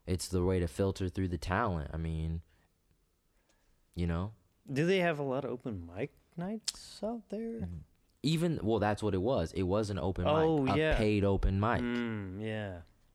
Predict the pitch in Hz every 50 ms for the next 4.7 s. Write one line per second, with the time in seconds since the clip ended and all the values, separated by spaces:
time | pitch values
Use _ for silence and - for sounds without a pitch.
0 | _ - - - 107 104 101 110 113 110 - 139 131 127 - - 131 135 139 139
1 | 139 139 151 180 175 156 104 - - - _ _ - 95 98 - 113 104 101 95
2 | 104 95 - 104 95 87 73 80 90 95 95 92 90 90 92 107 107 90 80 85
3 | 85 87 95 92 85 85 85 78 76 80 90 98 101 101 98 92 - 87 85 80
4 | 78 78 78 78 78 78 - 82 87 87 85 82 80 76